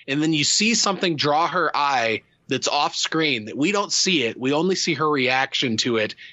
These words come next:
and she's horrified to the point where she doesn't even break her gaze away from it when David comes back in with food.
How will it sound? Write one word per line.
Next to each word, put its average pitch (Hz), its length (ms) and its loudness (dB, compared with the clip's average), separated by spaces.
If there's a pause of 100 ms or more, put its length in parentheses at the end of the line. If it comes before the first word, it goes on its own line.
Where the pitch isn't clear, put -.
(100)
and 131 100 0
she's 131 200 0
horrified 117 760 -2 (260)
to 175 100 -2
the 170 100 -2
point 170 260 -4
where 160 140 2
she - 160 -2
doesn't 185 220 0
even 180 220 0
break 156 260 -2
her 165 80 -2
gaze 143 380 -2
away 139 240 0
from 131 200 -2
it 113 100 -2
when 120 120 -2
David 131 320 -2
comes 131 260 -2
back 120 260 -2
in 117 100 -2
with 107 120 -4
food. 135 480 -2